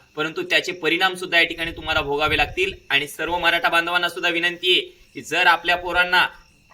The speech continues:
जर हे अटक करत असतील, चुकीच्या गुन्ह्यामध्ये जर या ठिकाणी,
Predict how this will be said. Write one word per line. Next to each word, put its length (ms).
जर 260
हे 100
अटक 340
करत 240
असतील, 360
चुकीच्या 340
गुन्ह्यामध्ये 480
जर 140
या 80
ठिकाणी, 400